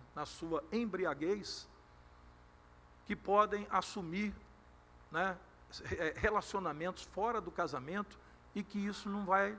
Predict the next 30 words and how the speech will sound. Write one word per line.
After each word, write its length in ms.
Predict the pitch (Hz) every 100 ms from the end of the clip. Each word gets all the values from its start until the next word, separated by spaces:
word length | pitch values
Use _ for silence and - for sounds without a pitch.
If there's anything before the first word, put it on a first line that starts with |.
| -
não 80 | 175
vai 160 | 196
dar 140 | 196 208
em 60 |
nada, 460 | 202 175 196 165 127
vai 140 | 135
ficar 240 | 180 - 185
tudo 220 | - 196
bem, 300 | 175 170 202
glória 240 | 196 202 185
a 40 |
Deus, 240 | 156 202
aleluia. 560 | 196 214 175 170 208 156 - - -
E 60 | 190
eu 100 | 202
continuo 400 | 202 - 190 214
sendo 300 | - 202 190
crente, 320 | - 196 208
frequentando 520 | 202 202 185 190 180
a 40 |
igreja, 320 | 156 147 190 208
e 20 |
o 40 |
pastor 360 | 220 208 - 190
não 80 | 208
sabe 300 | - 208 165
disso. 520 | 135 170 - - - - - - - - - - - - - - - - - - - - - - - - - - - - - - - - - - - - - - - - - - - -
Aquele 320 | 175 247 233
negócio 480 | 220 170 196 202 175
espúrio, 640 | 151 - 180 220 156 123